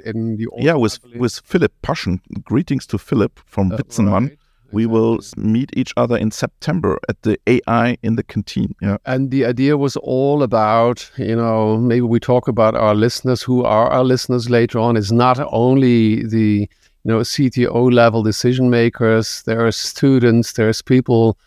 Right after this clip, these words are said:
Speaker 1: uh, uh, in, in any kind way related to artificial intelligence in an industrial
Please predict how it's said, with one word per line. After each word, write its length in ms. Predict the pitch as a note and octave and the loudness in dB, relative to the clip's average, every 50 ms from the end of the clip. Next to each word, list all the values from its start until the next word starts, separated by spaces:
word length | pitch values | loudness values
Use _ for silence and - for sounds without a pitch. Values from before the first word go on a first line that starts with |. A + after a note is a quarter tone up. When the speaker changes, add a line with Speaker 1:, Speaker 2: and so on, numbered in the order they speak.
| _ _ _ _ _ _ _ - | _ _ _ _ _ _ _ -2
Speaker 1:
uh, 40 | - | 0
uh, 840 | A#2 A#2+ A#2 A2+ A2 A2+ - - - - - - - - - - - - - E3+ - - - - - | 2 4 4 4 4 4 2 0 -4 -8 -8 -8 -6 -6 -8 -8 -10 -10 -12 -16 -20 -20 -20 -14 -8
in, 220 | - B2 C#3 - | -4 -2 -2 0
in 240 | - - C3 C#3+ C#3+ - | 0 2 2 2 2 0
any 540 | - B2 C#3 D3+ D#3 D3+ D3 C#3 C3+ C3+ B2+ - _ - | 0 2 2 4 6 6 6 6 4 2 2 -2 _ -12
kind 640 | - - - B2+ C3 C3 C3+ C3+ C3+ C3 A#2+ A2+ | -8 -4 -2 0 2 2 4 4 4 2 2 0
way 480 | A2 A#2+ B2 B2+ C3 C3+ C3+ C3 B2+ B2+ A#2+ | 2 2 4 4 4 4 4 4 4 2 2
related 580 | A2+ A2+ A2+ A2 A2 A#2 A#2+ B2+ B2 B2 A2 - _ | 2 2 2 4 4 4 4 4 4 2 0 -2 _
to 500 | - - - C#3 C#3 C#3 C3 B2 A2 G2 - _ _ _ _ _ _ - | -6 -2 2 2 4 4 4 4 2 0 -2 _ _ _ _ _ _ -4
artificial 440 | A#2 A#2+ A#2+ A2 A#2+ A#2 A2 - | -2 -2 0 0 -2 -4 -2 -4
intelligence 680 | A2+ G#2+ A2 A2+ G#2+ A2+ A#2 G#2+ - B2 A2 A2 G#2 - | -4 -2 0 0 0 0 -2 -2 -2 -2 -2 -2 -2 -4
in 180 | - - C#3 C3 | -6 -4 -2 0
an 120 | C3 A#2+ | 0 2
industrial 720 | A2+ A2+ A2 G#2+ A2 A#2 A#2+ - - - A2 G#2+ G#2+ G#2+ | 0 0 0 0 0 -2 -2 -4 -8 -10 -8 -6 -6 -8